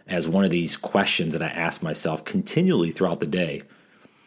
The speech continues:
as I go into the bathroom and go out of the bathroom. And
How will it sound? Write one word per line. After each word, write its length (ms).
as 140
I 80
go 160
into 140
the 60
bathroom 640
and 140
go 120
out 140
of 60
the 80
bathroom. 600
And 220